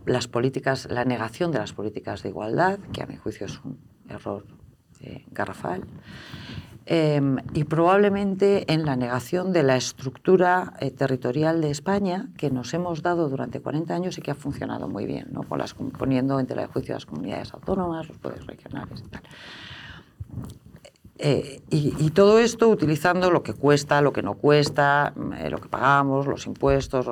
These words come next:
la violencia, tal, cual. Eh, un poco rompiendo lo, el consenso políticamente correcto, ¿no? ¿Eso lo hizo Trump? Sí, eso lo hizo Trump. Pero es que en el otro lado, eh, eh,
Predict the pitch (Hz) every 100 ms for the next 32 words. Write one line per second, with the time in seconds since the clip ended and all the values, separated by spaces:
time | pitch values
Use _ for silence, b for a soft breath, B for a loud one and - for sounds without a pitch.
0 | 110 110 104 95 110 139 143 139 135 139
1 | 135 135 - - - 139 139 131 - 135
2 | 123 98 B B B B B B - -
3 | - - 131 147 156 170 139 - - -
4 | 135 139 160 175 170 143 113 - - -
5 | 135 127 139 147 160 147 143 143 120 120
6 | 123 - - 117 - - - - 143 -
7 | B B B B B - 139 - 170 160
8 | 170 165 - 196 175 - - - - -
9 | - - - - 110 - - - - 139
10 | 139 151 - 175 - 139 135 170 175 180
11 | 180 185 175 202 254 - B B B B
12 | B 135 127 117 110 104 92 - - 117
13 | 101 - - -